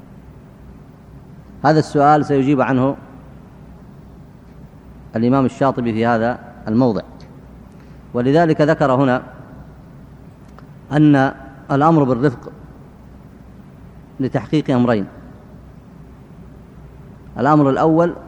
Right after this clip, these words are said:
لدرء ما يترتب على ترك الرفق من الانقطاع والترك،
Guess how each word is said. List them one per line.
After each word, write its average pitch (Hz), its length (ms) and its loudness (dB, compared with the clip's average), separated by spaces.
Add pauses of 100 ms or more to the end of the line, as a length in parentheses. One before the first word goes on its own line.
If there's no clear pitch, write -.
(2250)
لدرء 131 560 0 (3750)
ما 143 260 4
يترتب 131 520 0
على 117 260 2
ترك 220 260 -2
الرفق 139 360 -6
من 131 100 2
الانقطاع 123 580 -2 (920)
والترك، - 440 -6